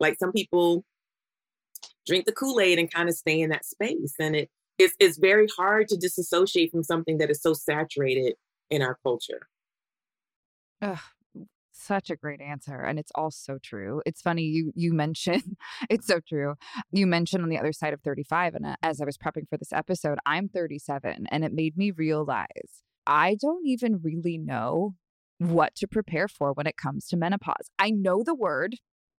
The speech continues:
Speaker 2: I have no idea what it is, what it really represents. I know in, in essence, like, okay, you're not allowed to have children anymore. And that's what, and it does, you know, some things to your body, but that's all. And that's terrifying. I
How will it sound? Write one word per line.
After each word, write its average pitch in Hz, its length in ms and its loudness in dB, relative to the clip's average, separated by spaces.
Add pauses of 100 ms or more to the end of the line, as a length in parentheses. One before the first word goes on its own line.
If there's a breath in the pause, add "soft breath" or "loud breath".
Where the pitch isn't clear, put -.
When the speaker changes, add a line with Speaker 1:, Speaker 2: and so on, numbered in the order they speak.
Speaker 2:
I 208 200 6
have 226 180 2
no 196 560 6
idea 214 720 2 (400)
what 190 280 4
it 247 140 2
is, 247 420 0
what 196 140 4
it 175 120 2
really 220 280 0
represents. 226 500 0
I 311 80 2
know 330 200 2
in, 302 180 0
in 233 140 0
essence, 208 440 2
like, 196 180 0
okay, 220 200 -2
you're 180 160 0
not 170 160 0
allowed 170 220 0
to 208 60 0
have 220 200 -2
children 202 340 -4
anymore. 170 420 -2
And 156 140 -8
that's 160 240 -6 (280 loud breath)
what, 202 260 4
and 196 180 2
it 190 120 -4
does, 190 380 2
you 214 120 -2
know, 196 100 2
some 208 200 -4
things 226 240 -4
to 254 100 -14
your 254 100 0
body, 220 460 0
but 170 160 2 (560 loud breath)
that's 156 420 -6
all. 180 380 -2 (220)
And 180 160 0
that's 240 360 -2 (140)
terrifying. 190 1400 2 (280 loud breath)
I 233 240 12